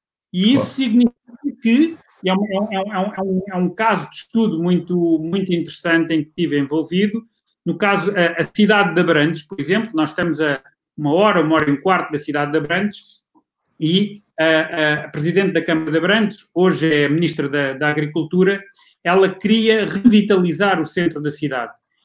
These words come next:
Speaker 1: E criou um programa de animação urbana barra comercial de retalho,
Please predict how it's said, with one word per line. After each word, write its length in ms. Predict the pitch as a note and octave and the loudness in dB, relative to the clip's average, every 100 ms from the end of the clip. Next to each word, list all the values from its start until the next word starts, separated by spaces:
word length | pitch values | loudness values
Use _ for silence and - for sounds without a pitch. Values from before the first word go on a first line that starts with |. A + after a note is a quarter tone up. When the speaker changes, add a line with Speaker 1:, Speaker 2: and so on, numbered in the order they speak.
| _ | _
Speaker 1:
E 140 | F#3+ F#3 | -6 -2
criou 340 | B3+ A#3 C#4 | 4 4 6
um 120 | D#4+ - | 4 4
programa 560 | G#3+ G3+ G3 F3+ F3+ A3+ - _ _ - | 2 2 2 2 -2 -4 -10 _ _ -8
de 220 | E3+ A#3 | 2 4
animação 760 | A3 A#3 A#3 A3+ A3 G#3 F#3 | 6 4 2 0 0 2 2
urbana 680 | F3+ E3 F3 E3 D3+ C#3 A#2 - _ | 0 0 0 0 -2 -6 -12 -18 _
barra 480 | C#3+ F#3+ F3+ D3 C3 | -4 -2 -2 -4 -8
comercial 840 | - G#3 F#3+ - F3+ D#3+ C#3+ A#2+ B2+ | 2 2 2 -2 -2 -2 -2 -6 -8
de 100 | E3+ | -8
retalho, 600 | D3 _ D#3 D3 F#3 | -8 _ -4 -2 -4